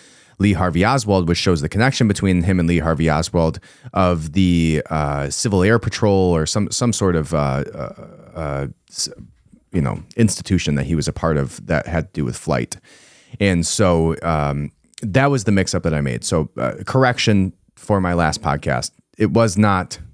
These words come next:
Mister Ferry who assassinated Lee Harvey Oswald, as basically everybody knows who's done any research on that or was around during the time. Um, it was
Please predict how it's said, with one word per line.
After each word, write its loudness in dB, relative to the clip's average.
Mister 0
Ferry 0
who -2
assassinated -2
Lee 0
Harvey 0
Oswald, 2
as -4
basically -2
everybody -2
knows -4
who's -8
done -2
any 2
research 2
on 2
that 2
or 2
was 0
around 0
during 0
the -4
time. -6
Um, -2
it 2
was 2